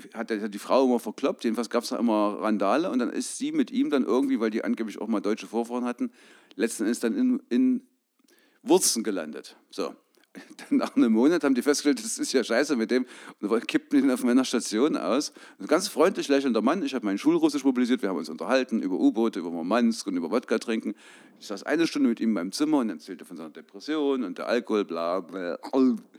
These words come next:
da dachte ich so, okay, der wird doch bestimmt mit Herrn Korsakow verwandt sein. Korsakow, Wernicke, Enzephalopath-, Enzephalopathie, Verlust des Kurzzeitgedächtnisses. Also hab ich den bei mir vor der Tür gesetzt, hab gesagt, ich komm gleich wieder. Nachdem ich mich eine Stunde mit ihm fließend Russisch unterhalten hatte über U-Boote,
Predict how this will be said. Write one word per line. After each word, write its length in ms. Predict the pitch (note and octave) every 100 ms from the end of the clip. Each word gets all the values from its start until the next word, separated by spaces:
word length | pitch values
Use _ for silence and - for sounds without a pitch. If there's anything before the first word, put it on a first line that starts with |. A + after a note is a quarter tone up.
| - - -
da 100 | G2
dachte 220 | A2 B2+
ich 80 | -
so, 180 | - G2+
okay, 260 | A2 D3 A2
der 180 | F#2
wird 140 | G#2+ C#3+
doch 120 | C#3+
bestimmt 400 | A2 G#2 C#3+ E3
mit 100 | D3
Herrn 200 | C#3+ D3
Korsakow 480 | F#3 G#3+ A2 - F2
verwandt 360 | - D2 C2
sein. 280 | - G1+ - _ _ -
Korsakow, 520 | B2+ C3+ A2+ A#2+ A2+
Wernicke, 340 | A#2 C3+ A#2 -
Enzephalopath-, 840 | F#2+ A#2 - A#2 A2 - A#2+ - -
Enzephalopathie, 1080 | C#3 C3 B2+ D3 C3+ B2 A#2 G2+ A#2+ D3 D3+ -
Verlust 320 | - A2+ C3 D3
des 140 | D3+
Kurzzeitgedächtnisses. 880 | A3 A3+ A#2+ - F#2+ F#2 - - -
Also 160 | - A#2
hab 60 |
ich 80 | A2+
den 80 | A2
bei 100 | G#2
mir 100 | A2
vor 120 | G#2
der 80 | G2
Tür 160 | A#2+ C#3
gesetzt, 320 | C#3 D3 -
hab 80 | F#2
gesagt, 160 | G2+
ich 80 | -
komm 160 | G#2+ F#2
gleich 220 | E2 D#2
wieder. 260 | G#2+ D3+ A#3+ - _ _ _ _ _
Nachdem 240 | F2+ G2
ich 80 | G#2
mich 160 | G#2 G2
eine 100 | F2+
Stunde 300 | - B2+ C3
mit 160 | A#2
ihm 220 | F#2 A#2 B2
fließend 360 | - A#2 A2+
Russisch 260 | E2 A2+ A2
unterhalten 460 | F2+ F2 E2 - B2
hatte 160 | C3
über 160 | G2+ F#2+
U-Boote, 680 | - A2+ A#2+ A#2+ C#3 E3